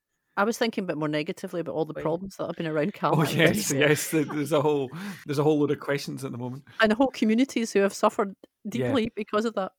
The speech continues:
Speaker 2: Actually, that's true.
Speaker 3: Yeah, yeah, and, uh, and there are lots of issues. I, I think I want, from Glover's Off to very much veer towards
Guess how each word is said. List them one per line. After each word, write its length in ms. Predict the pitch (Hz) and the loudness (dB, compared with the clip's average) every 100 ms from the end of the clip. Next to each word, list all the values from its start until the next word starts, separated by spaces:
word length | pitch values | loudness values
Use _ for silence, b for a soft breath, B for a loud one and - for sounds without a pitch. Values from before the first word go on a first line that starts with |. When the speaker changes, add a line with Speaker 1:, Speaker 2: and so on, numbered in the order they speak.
| _ | _
Speaker 2:
Actually, 300 | 156 160 156 | -8 -6 -4
that's 160 | 156 151 | -4 -6
true. 200 | 156 143 - _ b b b | -8 -12 -14 _ b b b
Speaker 3:
Yeah, 320 | 143 139 113 - | 4 4 4 -4
yeah, 320 | 139 143 127 139 | -2 2 4 2
and, 140 | 131 | 0
uh, 100 | 131 - | -4 -2
and 340 | 131 120 120 127 | -4 -2 -6 -6
there 200 | 131 127 | -4 -2
are 60 | |
lots 280 | 123 139 - | 0 0 -4
of 140 | 127 - - | -14 -12 -12
issues. 360 | 135 135 123 - B 143 | -10 -10 -12 -14 B -4
I, 220 | 180 202 - _ _ | 0 0 -4 _ _
I 120 | 170 185 | 0 0
think 200 | 220 233 | -2 0
I 40 | |
want, 360 | 214 170 - - | 0 0 -4 -6
from 140 | 147 | 0
Glover's 320 | 156 156 135 | 4 4 4
Off 160 | 139 - | 2 0
to 80 | 131 | -2
very 220 | 151 151 | 0 2
much 280 | 139 135 - | 2 0 -2
veer 240 | 151 147 | 2 2
towards 600 | 143 139 135 135 110 - | 2 0 4 2 0 -12